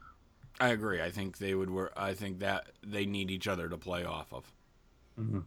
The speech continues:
Speaker 1: Which is why neither of their comic books ever were that great back in the seventies.
Speaker 2: Yep. They work much better as part of, like, a duo or an ens-, ensemble.
Speaker 1: Yeah.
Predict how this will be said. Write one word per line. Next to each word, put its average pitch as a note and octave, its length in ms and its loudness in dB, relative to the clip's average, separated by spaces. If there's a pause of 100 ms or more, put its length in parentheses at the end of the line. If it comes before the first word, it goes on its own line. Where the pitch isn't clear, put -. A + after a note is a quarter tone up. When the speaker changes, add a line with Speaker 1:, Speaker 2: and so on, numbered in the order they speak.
(720)
Speaker 1:
Which E3+ 180 8
is E3+ 140 8
why F3 180 8
neither E3+ 300 6
of D#3+ 80 4
their D#3 100 2
comic D3 380 2
books G#2+ 200 -2
ever F#2 220 2
were F2+ 160 2
that E2+ 260 -2
great E2+ 380 -4
back F2 260 0
in F2 120 -2
the E2 360 -2
seventies. D#2+ 600 0 (800)
Speaker 2:
Yep. - 220 12 (2000)
They C3+ 80 12
work C#3 320 12
much C#3 260 12
better B2 200 12
as A#2+ 100 12
part A#2 300 12
of, A#2 140 12
like, A#2 200 12 (160)
a A#2 100 12
duo A#2 480 12
or A2+ 320 12
an A2 140 12
ens-, A2 160 10 (140)
ensemble. G#2+ 580 12 (1500)
Speaker 1:
Yeah. D3+ 140 6